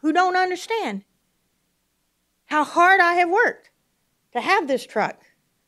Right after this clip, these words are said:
to keep it running, to keep it beautiful. It's my truck. On the other hand, if you said, "We're gonna drive to California, let's take your truck,"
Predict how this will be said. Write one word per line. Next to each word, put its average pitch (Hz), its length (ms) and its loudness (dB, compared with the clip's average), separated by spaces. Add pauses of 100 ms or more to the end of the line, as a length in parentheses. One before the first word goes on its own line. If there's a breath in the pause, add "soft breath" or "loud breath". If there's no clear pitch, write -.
(280)
to - 60 -20
keep 392 200 4
it 370 100 -4
running, 294 440 -2 (340)
to - 60 -20
keep 403 180 2
it 349 140 -2
beautiful. 403 440 -4 (460)
It's - 220 -8
my 523 180 0
truck. 196 260 -4 (1500)
On 302 80 -4
the 349 140 2
other 392 180 4
hand, 285 280 -2 (680)
if 277 140 -10
you 269 80 -10
said, 262 480 0 (760)
"We're 415 120 -4
gonna 233 160 0
drive 311 300 2
to 330 40 -8
California, 349 600 0
let's 254 200 -2
take 302 220 -2
your 277 80 -4
truck," - 420 -8